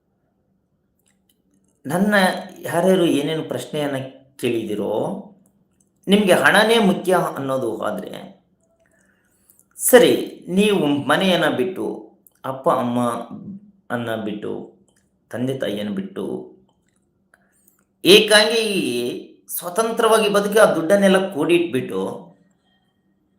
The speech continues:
ಏನ್ ಮಾಡ್ತೀರಾ? ನಿಮ್ಗೆ ಹಣನೇ ಇಂಪಾರ್ಟೆಂಟ್ ಆದ್ರೆ ಎಲ್ರನ್ನ ಬಿಟ್ಟು ದುಡ್ಡನ್ನ ಕೂಡಿಡ್ಬೋದಲ್ವಾ?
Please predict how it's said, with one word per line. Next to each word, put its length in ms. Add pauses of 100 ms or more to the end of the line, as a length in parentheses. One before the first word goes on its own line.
(1700)
ಏನ್ 160
ಮಾಡ್ತೀರಾ? 420 (460)
ನಿಮ್ಗೆ 160
ಹಣನೇ 380
ಇಂಪಾರ್ಟೆಂಟ್ 420
ಆದ್ರೆ 540 (420)
ಎಲ್ರನ್ನ 460
ಬಿಟ್ಟು 500
ದುಡ್ಡನ್ನ 260
ಕೂಡಿಡ್ಬೋದಲ್ವಾ? 840